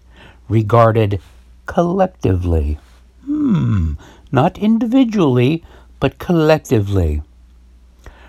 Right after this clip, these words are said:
Refined understanding or appreciation of culture. Men of culture, that was an example. Two, the customs,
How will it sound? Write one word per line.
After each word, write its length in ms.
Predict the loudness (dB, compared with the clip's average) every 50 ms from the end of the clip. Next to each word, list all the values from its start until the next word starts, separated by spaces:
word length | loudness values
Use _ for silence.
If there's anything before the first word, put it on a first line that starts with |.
| -20 -10 -4
Refined 600 | -2 -2 -2 0 2 4 4 4 4 2 0 -2 0 0
understanding 840 | 0 0 0 -2 -6 -6 -2 0 2 2 2 2 0 0 0 -2 -2
or 160 | -2 -2 -2
appreciation 840 | -2 -2 -2 -2 -2 -2 -2 -2 -2 0 2 2 0 -2 -2 -2 -2
of 200 | -2 -2 -4 -8
culture. 560 | -14 -16 -12 -10 -10 -8 -8 -8 -8 -8 -10 -12 _ -20 -20 -20 -20 -20 -20 -16 -6
Men 140 | -4 -2 -2
of 100 | -2 -4
culture, 320 | -8 -12 -12 -8 -4 -2 0
that 140 | 0 0
was 100 | 0 -2
an 100 | -2 -2
example. 560 | -2 -2 -4 -4 -4 -4 -4 -4 -6 -10 -12 -12 -18 -20 -20 -20 -16 -2
Two, 340 | 2 4 4 4 2 0 -4 -10 -18 -20 -12 -4
the 100 | -4 -4
customs, 580 | 0 2 4 2 2 2 0 -2 -2 -2 -4